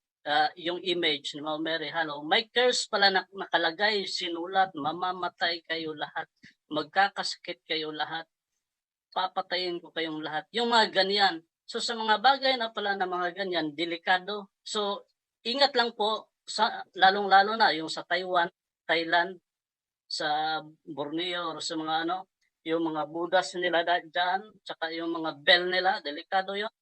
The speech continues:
Kailangan po na yung ano, dinidispose namin yan dito, hindi namin yan nire-recycle. Kasi once na i-recycle mo, delikado ka.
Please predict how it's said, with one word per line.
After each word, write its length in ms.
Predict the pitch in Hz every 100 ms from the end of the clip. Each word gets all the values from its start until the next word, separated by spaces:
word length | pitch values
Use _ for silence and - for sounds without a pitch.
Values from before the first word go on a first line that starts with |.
| _ _ _ _ _ _ _
Kailangan 560 | 160 165 175 180 180
po 80 | 180
na 240 | 170 170 -
yung 160 | 160 170
ano, 240 | 175 190
dinidispose 800 | 156 151 165 151 160 - 190 180
namin 320 | 196 180 180 185
yan 160 | 185
dito, 320 | 175 175 -
hindi 240 | 185 165 180
namin 320 | 175 180 175
yan 200 | 180 180
nire-recycle. 1080 | 170 180 185 185 180 180 - 175 - 180 170 - _ _ _ _ _ _ _ _
Kasi 280 | 196 220 190
once 400 | 185 214 226 214
na 80 | 185
i-recycle 720 | 185 180 - 185 175 196 185
mo, 320 | 202 180 147 _ _ _ _ _ _ _
delikado 640 | - 147 147 156 156 160 170
ka. 160 | 202